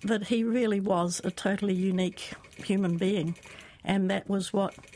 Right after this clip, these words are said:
got me going. His father was the headmaster of a small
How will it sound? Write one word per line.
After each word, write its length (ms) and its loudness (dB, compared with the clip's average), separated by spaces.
got 180 2
me 80 2
going. 460 0
His 180 -2
father 480 0
was 320 -2
the 320 0
headmaster 720 0
of 100 -2
a 80 -2
small 500 -2